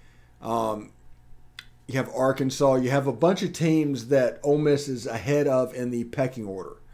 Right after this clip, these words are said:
And the four loss teams are all at bowls. So the, the top bowl that will be available will probably go to Ole Miss, especially now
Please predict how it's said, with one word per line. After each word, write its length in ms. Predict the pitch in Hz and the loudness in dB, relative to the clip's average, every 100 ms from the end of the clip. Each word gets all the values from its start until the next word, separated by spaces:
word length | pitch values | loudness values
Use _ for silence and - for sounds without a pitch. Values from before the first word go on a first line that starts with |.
| - - - - | -20 -20 -20 -8
And 380 | 127 135 131 127 | -2 0 0 0
the 400 | 131 127 120 117 | 0 0 -2 -8
four 380 | - 226 247 214 | 0 6 10 10
loss 320 | 160 139 - | 10 6 4
teams 400 | 151 143 139 135 | 2 2 2 2
are 140 | 123 | 2
all 300 | 123 151 147 | 8 8 8
at 180 | 127 110 | 4 2
bowls. 340 | 143 123 90 - | 4 4 2 -2
So 200 | 143 131 | 0 0
the, 340 | 135 139 123 - - - - - | 2 2 0 -6 -20 -20 -20 -2
the 200 | 143 139 | 0 2
top 600 | - - 233 - 147 139 | 0 6 6 6 0 4
bowl 300 | 165 160 151 | 8 8 8
that 240 | 147 147 | 4 2
will 100 | 131 | -4
be 320 | 120 143 139 | 2 4 4
available 800 | 117 110 139 170 131 92 87 90 - _ _ - | 2 0 4 4 4 -2 -6 -10 -16 _ _ -6
will 140 | 139 139 | -4 0
probably 480 | - 151 156 165 | 4 6 6 4
go 220 | 147 127 117 | 4 4 4
to 200 | 123 107 | 0 -4
Ole 160 | 104 | -4
Miss, 500 | 101 98 76 - - - - | -6 -8 -12 -18 -20 -18 -10
especially 580 | 113 - 156 160 175 151 | -6 4 6 6 4 2
now 440 | 139 135 123 | 2 0 -2